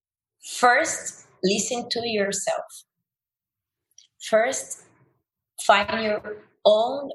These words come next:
voice. Sometimes we give so much importance to other people's voice that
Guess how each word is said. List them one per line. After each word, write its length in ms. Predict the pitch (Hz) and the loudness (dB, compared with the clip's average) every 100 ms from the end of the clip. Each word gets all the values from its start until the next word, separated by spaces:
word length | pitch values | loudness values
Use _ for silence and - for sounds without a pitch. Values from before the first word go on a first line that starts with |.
| 165 | -10
voice. 720 | 156 156 - - - - - _ _ _ _ | -6 -6 -6 -12 -12 -14 -18 _ _ _ _
Sometimes 720 | - - 262 254 226 190 196 - | -8 -4 -4 -2 0 0 -2 -4
we 220 | 208 175 | -4 -4
give 320 | 170 170 160 - _ _ _ _ | 0 0 0 -8 _ _ _ _
so 600 | - - - 240 240 254 | -8 -6 -2 -2 0 -4
much 880 | 247 233 202 202 202 202 - - - _ _ _ _ _ _ _ _ _ _ _ _ _ | -4 0 0 0 -2 -2 -4 -6 -14 _ _ _ _ _ _ _ _ _ _ _ _ _
importance 1120 | 202 180 175 202 190 190 - - - - - - - | 2 2 4 4 4 -2 -8 -8 -8 -8 -10 -14 -6
to 160 | 170 170 - | -6 -2 4
other 460 | 220 277 262 220 - | 4 4 0 -2 -4
people's 520 | 214 - 160 - - | -4 -4 -6 -6 -2
voice 640 | 160 143 - - - - - | 0 0 -4 -10 -10 -14 -8
that 180 | - 143 | -2 -2